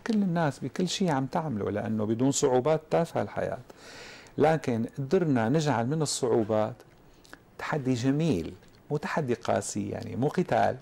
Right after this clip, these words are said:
تحدي جميل، إنه في عنا هالمشكلة، تعالوا نحلها. في الناس ما عادت قبلت هذا الشكل من الغناء، ونحن ما بدنا نتخلى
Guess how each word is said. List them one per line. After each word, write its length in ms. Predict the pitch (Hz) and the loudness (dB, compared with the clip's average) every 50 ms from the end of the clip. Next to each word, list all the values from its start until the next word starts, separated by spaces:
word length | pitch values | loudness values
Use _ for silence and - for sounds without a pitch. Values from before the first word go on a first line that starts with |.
| - - - - _ | -12 -20 -20 -14 _
تحدي 340 | - - - - 202 175 170 | -8 -4 -4 -4 -2 -2 -2
جميل، 420 | 156 131 131 120 120 110 104 107 107 | 0 0 0 2 2 0 0 -2 -2
إنه 220 | 123 127 123 120 | -2 -2 -2 -2
في 140 | - - 226 | -2 -2 0
عنا 260 | 262 269 214 196 143 | 2 4 4 4 4
هالمشكلة، 460 | 120 117 110 - - - 101 98 98 - - - - - - - | 4 4 2 0 -2 -4 -6 -6 -6 -8 -12 -20 -20 -20 -10 -4
تعالوا 180 | - 175 185 165 | -2 0 2 0
نحلها. 400 | 120 - - 107 101 101 - - - - - - - - - - - - | 0 -2 -4 -6 -6 -6 -8 -12 -14 -16 -20 -20 -20 -18 -18 -20 -20 -18
في 240 | - - - 196 - | -8 -4 -2 0 2
الناس 340 | - 165 180 196 196 156 - | 2 4 4 4 2 2 2
ما 80 | 180 180 | 2 4
عادت 320 | 180 180 151 135 131 - | 4 4 4 4 2 2
قبلت 300 | 143 139 135 127 - - | 0 2 0 0 0 0
هذا 140 | 135 120 120 | 0 0 0
الشكل 340 | 113 - - - - 123 113 | 0 -2 -4 -2 -2 0 2
من 160 | 110 107 104 | 2 2 2
الغناء، 480 | 101 101 95 98 98 98 95 98 107 | 2 0 0 0 0 0 0 -2 -2
ونحن 280 | 123 147 160 - - 170 | -2 -2 -2 -2 0 0
ما 160 | 170 196 240 | 2 2 2
بدنا 280 | 262 220 139 110 107 95 | 2 0 -2 -2 -2 -2
نتخلى 580 | 92 95 - - - 131 113 95 90 87 90 | -2 -4 -4 -4 0 0 0 0 0 -2 -4